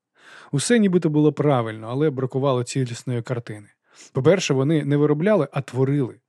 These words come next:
А це велика різниця. Зазвичай до десяти доларів за фунт. І хоча їхня делікатесна крамничка торгувала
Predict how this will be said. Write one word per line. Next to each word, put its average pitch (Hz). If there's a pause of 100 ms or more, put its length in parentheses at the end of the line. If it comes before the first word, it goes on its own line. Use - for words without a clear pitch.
(260)
А 123
це 127
велика 147
різниця. 135 (380)
Зазвичай 139
до 147
десяти 143
доларів 143
за 131
фунт. 101 (300)
І 131
хоча 120
їхня 123
делікатесна 123
крамничка 127
торгувала 127